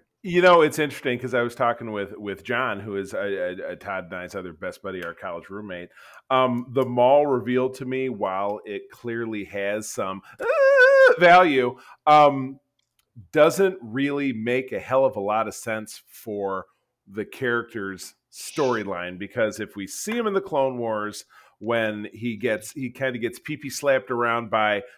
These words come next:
Palpatine and his brother gets killed, and then you later see him again in Rebels and he meets his Waterloo. At what point does he then also run a criminal syndicate?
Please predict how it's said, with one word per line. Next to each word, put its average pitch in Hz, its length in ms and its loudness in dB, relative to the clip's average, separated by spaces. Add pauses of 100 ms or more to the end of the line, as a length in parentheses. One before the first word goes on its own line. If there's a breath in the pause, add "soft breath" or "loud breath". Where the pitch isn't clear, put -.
(140)
Palpatine 131 720 0
and 101 100 -10
his 98 140 -10
brother 131 400 -2
gets 120 240 -6
killed, 110 560 -4 (380 loud breath)
and 113 200 -4
then 113 220 -4
you 104 80 -4
later 147 320 0
see 147 240 -4
him 131 160 -2
again 123 400 -2
in 98 320 -8
Rebels 135 720 0 (260 soft breath)
and 107 160 -8
he 123 120 -6
meets 123 260 -6
his 107 160 -14
Waterloo. 123 520 2 (720 soft breath)
At 185 280 2
what 190 320 2
point 196 340 -4
does 151 200 -6
he 165 120 -6
then 151 280 -4
also 147 420 -2
run 147 280 -2
a 165 60 -6
criminal 151 540 -6
syndicate? 208 480 -10